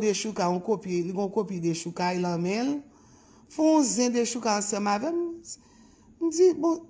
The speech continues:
se si Florence vle. E m ba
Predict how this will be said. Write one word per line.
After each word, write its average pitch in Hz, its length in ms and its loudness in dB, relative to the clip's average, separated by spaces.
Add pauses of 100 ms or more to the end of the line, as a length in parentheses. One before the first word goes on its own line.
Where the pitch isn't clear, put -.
(100)
se 349 240 -4
si 285 220 -4
Florence 285 560 -4
vle. 311 180 -4 (2500)
E 277 80 0
m 254 160 2
ba 262 160 2